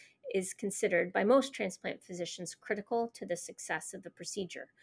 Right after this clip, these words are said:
Cytogenetic response is even more important.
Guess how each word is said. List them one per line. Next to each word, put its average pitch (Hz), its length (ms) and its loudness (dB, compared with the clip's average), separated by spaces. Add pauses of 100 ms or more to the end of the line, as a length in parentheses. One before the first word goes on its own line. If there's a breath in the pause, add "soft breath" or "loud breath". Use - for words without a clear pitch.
(220 loud breath)
Cytogenetic 202 920 0
response 165 600 -6
is 180 160 -4
even 170 260 -4
more 165 260 -2
important. - 600 -12